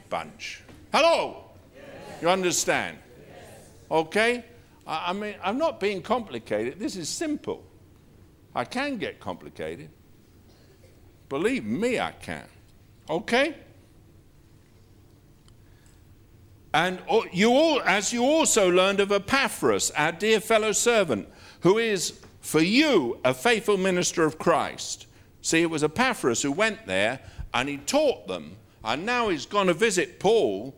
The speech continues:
Speaker 1: and Paul's writing this epistle on the report of Epaphras. Hey, poor old Epaphras,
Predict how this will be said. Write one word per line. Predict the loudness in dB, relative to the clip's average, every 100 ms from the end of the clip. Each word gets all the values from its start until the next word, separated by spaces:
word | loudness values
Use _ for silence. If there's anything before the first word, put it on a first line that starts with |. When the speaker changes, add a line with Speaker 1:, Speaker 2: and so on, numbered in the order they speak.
| -20 -6
Speaker 1:
and | -2 -2 2
Paul's | 2 2 0 0
writing | 2 2 0 0
this | 0 -2
epistle | -2 -2 -2 -4 -6 -8 -8 0
on | 0
the | 2
report | 2 0 -2 -2 -2 -6
of | -8 -8
Epaphras. | -4 -4 -4 -4 -8 -10 -10
Hey, | -6 -6 -8 -16 -20 _ -18 -4
poor | 0 2
old | 0
Epaphras, | -2 -4 -4 -8